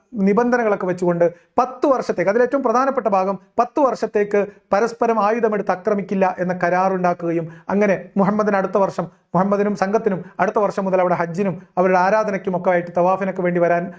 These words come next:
അനുവാദം ഉണ്ടാവുമെന്നുമൊക്കെയുള്ള ഒരു കരാറായിരുന്നു ഈ ഹ-, ഈ സന്ധി. ഈ സന്ധി നിലനിൽക്കെയാണ് മുഹമ്മദ് സൈനിക സജ്ജീകരണം നടത്തുകയും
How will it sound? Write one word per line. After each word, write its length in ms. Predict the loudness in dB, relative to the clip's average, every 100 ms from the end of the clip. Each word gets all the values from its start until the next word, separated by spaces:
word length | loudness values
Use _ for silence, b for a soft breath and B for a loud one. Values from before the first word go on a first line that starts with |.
| B -4
അനുവാദം 400 | 2 2 2 0
ഉണ്ടാവുമെന്നുമൊക്കെയുള്ള 1040 | 0 0 0 -2 -2 -2 0 0 0 -2 _ -4
ഒരു 80 | -2 0
കരാറായിരുന്നു 600 | 2 2 2 0 -4 -8 -12 -6
ഈ 60 |
ഹ-, 180 | -4 -2 -2
ഈ 60 |
സന്ധി. 420 | -2 -2 -2 -6 -16 b b 2
ഈ 120 | 4
സന്ധി 800 | 4 2 4 4 4 0 -4 -16 _ _
നിലനിൽക്കെയാണ് 880 | 4 4 4 2 2 4 4 2 0 -2 _ _
മുഹമ്മദ് 560 | 2 2 4 2 4 2 2
സൈനിക 380 | 0 2 2 2
സജ്ജീകരണം 600 | 0 -2 0 0 0 0
നടത്തുകയും 520 | 0 0 0 2 0